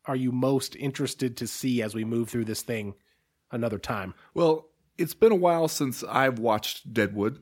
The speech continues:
Speaker 2: before picking it up for this podcast, and I'm, was,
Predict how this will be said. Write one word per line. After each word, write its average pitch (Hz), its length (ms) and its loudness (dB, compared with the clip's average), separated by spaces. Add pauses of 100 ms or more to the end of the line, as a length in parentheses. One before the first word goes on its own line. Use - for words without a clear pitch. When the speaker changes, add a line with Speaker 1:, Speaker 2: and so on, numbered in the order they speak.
(120)
Speaker 2:
before 110 380 0
picking 104 280 -2
it 98 100 0
up 101 160 -2
for 104 100 -6
this 95 180 -6
podcast, 95 640 -2 (500)
and 143 380 2 (120)
I'm, 143 520 -2 (120)
was, 143 200 -2